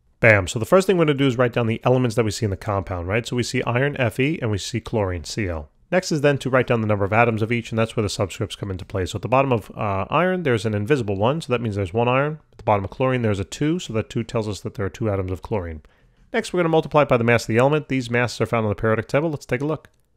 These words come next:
Iron's mass is fifty-five point eight five and chlorine is thirty-five point four five, right? So we're gonna write those in. So fifty-five point eight five for iron, and then chlorine is thirty-five point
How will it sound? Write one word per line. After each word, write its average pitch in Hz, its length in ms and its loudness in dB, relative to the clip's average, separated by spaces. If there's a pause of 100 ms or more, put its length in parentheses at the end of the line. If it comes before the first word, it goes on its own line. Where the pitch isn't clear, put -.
(400)
Iron's 180 220 2
mass 165 240 4
is 147 100 0
fifty-five 143 460 2
point 131 160 0
eight 127 140 0
five 123 240 2
and 113 80 -4
chlorine 113 240 2
is 104 100 -2
thirty-five 110 400 2
point 95 160 -6
four 110 180 -8
five, - 460 -14
right? 143 220 0
So 135 100 -2
we're 127 80 0
gonna 117 100 2
write 113 180 2
those 98 200 -4
in. 85 220 -6
So 117 160 -6
fifty-five 135 720 -4 (560)
point 113 180 -2
eight 127 180 -2
five 156 380 -2 (220)
for - 280 -2
iron, 185 400 0
and 131 280 0
then 127 240 0
chlorine 131 360 -2
is 120 120 -2
thirty-five 117 640 0
point 107 340 -4